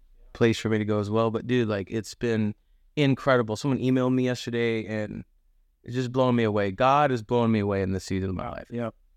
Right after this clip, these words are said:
Speaker 2: How many guys are in your Bible study? How many did you start out with, and how many are currently?
Speaker 1: Two, and now it's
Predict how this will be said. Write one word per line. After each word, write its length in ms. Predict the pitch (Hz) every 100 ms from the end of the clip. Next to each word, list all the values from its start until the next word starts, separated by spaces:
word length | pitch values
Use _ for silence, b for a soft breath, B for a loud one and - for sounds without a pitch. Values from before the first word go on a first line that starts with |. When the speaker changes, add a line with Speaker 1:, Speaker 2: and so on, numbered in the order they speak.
| _ _ _ _ _ -
Speaker 2:
How 80 | 170
many 140 | 165
guys 260 | 156 147 151
are 80 |
in 80 | 143
your 140 | 127 117
Bible 400 | 120 120 120 113
study? 420 | - 113 110 107
How 140 | 98
many 100 | 156
did 60 | 131
you 60 |
start 200 | - 139
out 140 | 135 131
with, 120 | 123
and 80 | 117
how 120 | 123
many 100 | 120
are 140 | 113
currently? 560 | - - 120 110 107 -
Speaker 1:
Two, 420 | - 165 170 190 139
and 120 | 123
now 260 | 131 135
it's 300 | 131 117 -